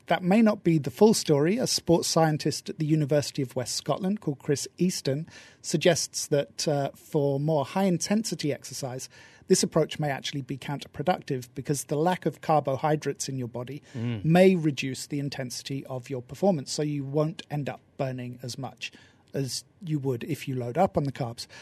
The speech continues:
Speaker 1: So I guess if you're a slow burner like me, skip those cooked breakfasts. But if you're planning a fifteen kilometer run,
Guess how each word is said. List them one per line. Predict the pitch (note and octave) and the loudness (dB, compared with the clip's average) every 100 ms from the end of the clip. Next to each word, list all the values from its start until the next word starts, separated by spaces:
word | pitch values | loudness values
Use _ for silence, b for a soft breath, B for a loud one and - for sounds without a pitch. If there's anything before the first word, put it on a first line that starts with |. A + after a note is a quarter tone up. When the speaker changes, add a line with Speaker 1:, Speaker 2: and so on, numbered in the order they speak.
| B B | B B
Speaker 1:
So | - | 6
I | E3+ | 8
guess | G3+ A3 - | 8 8 4
if | - | 2
you're | D3+ | 2
a | D3 | 4
slow | - F#3 F3+ | 10 10 12
burner | E3+ D#3+ C#3 | 8 6 2
like | C3+ - | -2 -4
me, | C#3+ D#3+ A3 - b b | -6 -4 -4 -6 b b
skip | - - - F#3 - - | -4 -2 4 6 4 2
those | D3+ C#3+ C3 | 2 2 0
cooked | - D#3 - - | -4 -6 -6 -6
breakfasts. | C3+ - G3 G#3+ - - | -6 -2 0 0 -2 -2
But | E3+ D#3+ | 0 0
if | D3 D3+ | -2 -2
you're | |
planning | C#3+ F#3 F3+ D#3+ | 2 2 4 0
a | |
fifteen | - D#3+ - D#3 C#3+ C3+ | -2 -6 -4 -4 -2 -6
kilometer | - C#3+ C3+ - | -4 -4 -6 -10
run, | C3 C#3+ E3 | -6 -2 -2